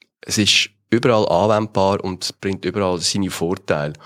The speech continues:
Und der, der Ansatz, um das zu anwenden,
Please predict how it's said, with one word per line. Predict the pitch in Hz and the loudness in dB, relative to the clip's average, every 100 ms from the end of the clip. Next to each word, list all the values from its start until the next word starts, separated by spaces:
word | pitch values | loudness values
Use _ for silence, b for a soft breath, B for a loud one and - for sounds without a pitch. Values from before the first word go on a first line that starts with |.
| B B B | B B B
Und | - 98 101 - - _ _ - | -2 0 0 -2 -6 _ _ -2
der, | 90 85 - - | -2 -2 -6 -4
der | 110 - | -4 2
Ansatz, | 104 123 151 135 123 - - - - | 2 4 4 2 0 2 0 0 -4
um | 95 | -2
das | 101 98 | 0 0
zu | - | 0
anwenden, | 98 85 92 110 98 101 98 | 0 2 2 2 0 -2 -6